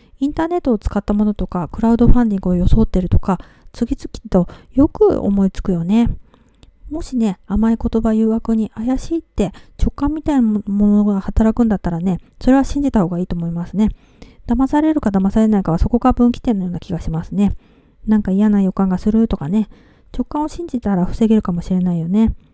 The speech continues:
こういうのがあるらしいとか、こういうのが多いらしいっていうのを知っておくと、まあ、形を変えてる詐欺だけど、まあ、丸々同じじゃなくても、それがなんか似てる詐欺だったら、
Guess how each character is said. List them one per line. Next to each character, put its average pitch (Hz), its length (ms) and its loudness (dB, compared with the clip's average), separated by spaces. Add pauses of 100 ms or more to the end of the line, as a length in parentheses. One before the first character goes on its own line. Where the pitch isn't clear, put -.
(1040)
こ - 140 -8
う 311 40 0
い 359 80 -2
う - 20 -8
の 302 100 0
が 214 120 4
あ 202 40 2
る 202 80 4
ら 214 100 6
し 269 140 0
い 269 40 2
と 233 100 -2
か、 208 100 -4
こ - 200 -2
う 302 40 0
い 330 40 -4
う - 20 -4
の 311 100 -2
が 202 80 4
多 196 80 6
い 214 60 6
ら 220 100 2
し - 120 -6
い 269 40 2
っ 262 40 -4
て - 120 -2
い 220 40 4
う - 20 4
の 208 80 2
を 196 40 0
知 - 100 -8
っ - 20 -14
て - 120 -6
お 269 60 -2
く - 100 -8
と、 320 300 -2 (600)
ま 247 100 -2
あ、 - 20 -2
形 233 400 -6
を 233 80 -2
変 240 180 -6
え 233 40 -4
て 262 120 -6
る 247 360 -2
詐 247 160 -8
欺 240 100 -6
だ 202 100 -6
け 196 140 -8
ど、 208 220 -4 (600)
ま 180 540 -4
あ、 - 60 -20 (320)
丸 214 220 0
々 320 140 -2
同 311 360 0
じ 311 100 -6
じ 311 80 -6
ゃ 311 40 -6
な 320 100 -6
く - 60 -10
て 240 120 0
も、 202 200 0 (120)
そ - 140 -2
れ 269 80 2
が 277 100 2
な 285 80 0
ん 285 60 -2
か 214 100 -2
似 208 160 2
て 254 100 0
る 262 100 0
詐 285 120 -2
欺 269 80 -8
だ 202 120 -6
っ - 20 -16
た - 120 -8
ら、 180 180 -8